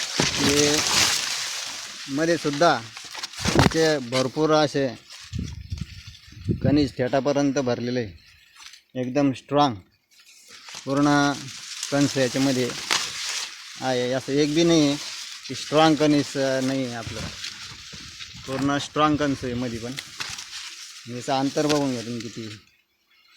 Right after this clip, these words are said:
अंतर बी चांगलं मी यावेळेस ठेवलेलं आहे. तर मित्रांनो, या पीटी मराठी चॅनलला नक्की लाईक आणि सबस्क्रायबर करायला विसरू नका आणि पुढल्या व्हिडिओचा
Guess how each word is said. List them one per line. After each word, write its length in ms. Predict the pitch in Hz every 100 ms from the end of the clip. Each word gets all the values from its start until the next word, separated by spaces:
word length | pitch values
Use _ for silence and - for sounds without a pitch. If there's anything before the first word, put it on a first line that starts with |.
| - _ _ _ _ _ _ _ - - - - - - - - - - _ _ _ 165
अंतर 340 | 127 127 139 131
बी 120 | 135
चांगलं 440 | 135 127 131 131 104 - - - 127
मी 140 | 123
यावेळेस 380 | 120 127 135 -
ठेवलेलं 340 | 120 123 123 127
आहे. 80 | 117 - _ - _ - - - - - - 196
तर 100 | 202
मित्रांनो, 760 | 208 202 202 208 208 208 160
या 140 | 160 180 190
पीटी 260 | 185 196
मराठी 360 | 196 190 175 170
चॅनलला 520 | 175 175 175 180 156
नक्की 640 | 151 165 - 160 139 123
लाईक 280 | 143 156 160
आणि 180 | 160 160
सबस्क्रायबर 600 | 143 139 - 160 160 160
करायला 380 | 165 156 156 156
विसरू 400 | 139 151 170 170
नका 280 | 156 151 151
आणि 240 | 147 147
पुढल्या 380 | 143 180 180 196
व्हिडिओचा 600 | 175 165 170 156 175 147